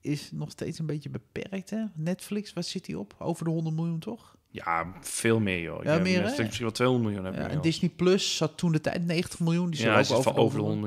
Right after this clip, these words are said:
Speaker 1: miljoen.
Speaker 2: honderd miljoen zitten
Speaker 1: Ja,
Speaker 2: nu, ja.
Speaker 1: ja. Dus het gaat om vijftig miljoen abonnees. Dus ja, de,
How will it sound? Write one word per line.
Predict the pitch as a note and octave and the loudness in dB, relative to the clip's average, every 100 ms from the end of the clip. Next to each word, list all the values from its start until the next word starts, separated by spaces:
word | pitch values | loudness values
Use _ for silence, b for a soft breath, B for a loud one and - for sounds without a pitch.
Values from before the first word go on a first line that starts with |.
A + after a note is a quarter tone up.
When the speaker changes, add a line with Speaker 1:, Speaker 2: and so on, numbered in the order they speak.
| G#2 | -2
Speaker 1:
miljoen. | A2 | -2
Speaker 2:
honderd | A#2+ | -2
miljoen | C#3 A#2+ | 0 0
zitten | A#2+ | 0
Speaker 1:
Ja, | D#2+ | -4
Speaker 2:
nu, | B2+ | -6
ja. | |
Speaker 1:
ja. | B B B B B B B _ | B B B B B B B _
Dus | A3+ | 2
het | G#3+ | 4
gaat | - G#3+ | 4 4
om | F#3 | 6
vijftig | G#3+ G#3 G3 | 8 8 8
miljoen | F3+ F3+ - | 6 6 6
abonnees. | E3+ D#3 D#3 F#3+ - - | 4 4 4 2 -2 2
Dus | A#3 - | 4 6
ja, | C4 C#3+ | 4 4
de, | E3 F#3 F3+ F3 | 4 4 4 2